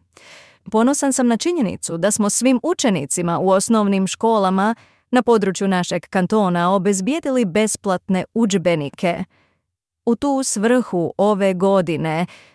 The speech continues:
je izdvojeno preko četiri miliona maraka”, rekao je premijer Pivić, obraćajući se djeci i roditeljima u prepunoj sportskoj dvorani u Tešnju.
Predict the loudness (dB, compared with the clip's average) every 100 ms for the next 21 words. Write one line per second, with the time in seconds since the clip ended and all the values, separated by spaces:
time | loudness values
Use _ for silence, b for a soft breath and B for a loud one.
0 | B 0 0 2 0 0 0 0 2 2
1 | 0 0 0 0 -4 -2 -2 0 0 0
2 | 0 0 0 0 0 0 0 -2 -4 -8
3 | -10 -12 -16 -4 0 0 0 0 2 0
4 | 0 0 2 0 -2 0 0 -2 -8 -12
5 | B B 0 0 0 2 0 0 -2 0
6 | 0 0 -2 -2 2 4 4 0 -2 -2
7 | -2 -4 -4 -2 0 0 -6 -4 -4 -4
8 | -4 -4 -4 -4 -4 -2 2 2 2 2
9 | 0 -2 0 0 -2 -6